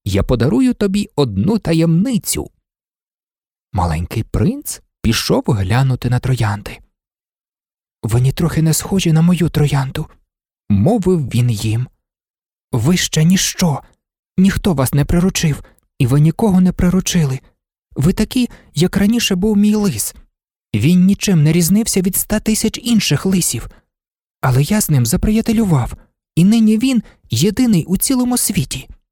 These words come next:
Троянди дуже зніяковіли. «Ви дуже гарні, але порожні», — сказав іще маленький принц. «Задля вас не схочеться померти.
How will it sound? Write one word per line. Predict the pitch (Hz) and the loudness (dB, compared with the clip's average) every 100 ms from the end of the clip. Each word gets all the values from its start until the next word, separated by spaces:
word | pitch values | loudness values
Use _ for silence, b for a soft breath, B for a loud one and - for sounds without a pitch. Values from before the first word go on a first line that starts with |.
| _ _ _ _ _ _ _ _ _ _ - | _ _ _ _ _ _ _ _ _ _ -6
Троянди | 87 85 87 147 - 160 147 147 b b b | -2 0 0 -2 -2 -2 -2 -2 b b b
дуже | 92 90 180 240 208 185 | -8 -6 -4 -2 0 -2
зніяковіли. | - 151 160 - 156 139 117 - - - _ _ _ _ _ _ _ _ - | 0 0 0 0 -4 -4 -8 -10 -18 -20 _ _ _ _ _ _ _ _ -2
«Ви | 151 196 | 0 0
дуже | 185 226 220 | 0 0 0
гарні, | 185 170 131 123 120 b b _ _ - | 2 2 0 -2 -8 b b _ _ -2
але | 135 185 | 0 0
порожні», — | - 240 196 - 123 - _ _ _ _ _ _ | 0 2 2 0 -6 -12 _ _ _ _ _ _
сказав | - - 101 127 285 - | -8 -2 0 0 -2 -2
іще | 175 - - 156 | -4 -4 0 0
маленький | 143 117 104 110 - 117 | 2 2 2 0 -2 -2
принц. | - 92 87 - - _ _ _ _ _ _ _ | -2 -4 -6 -8 -12 _ _ _ _ _ _ _
«Задля | 127 120 117 135 | -2 0 0 0
вас | 170 202 - B B B | 2 -2 -4 B B B
не | 226 | 0
схочеться | - 254 208 165 - | 0 -2 -2 0 0
померти. | - 214 160 - - | 0 2 2 0 -6